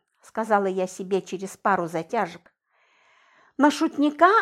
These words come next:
Андрей Викторович похож мало. Хотя, конечно, кто его знает?» Почему-то вспомнилась брошенная им фраза. «Не всегда так бывает.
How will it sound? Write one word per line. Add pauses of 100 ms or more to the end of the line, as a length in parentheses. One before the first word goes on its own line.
(120)
Андрей
Викторович
похож
мало. (680)
Хотя, (180)
конечно, (800)
кто
его
знает?» (2000)
Почему-то
вспомнилась
брошенная
им
фраза. (1400)
«Не
всегда
так
бывает.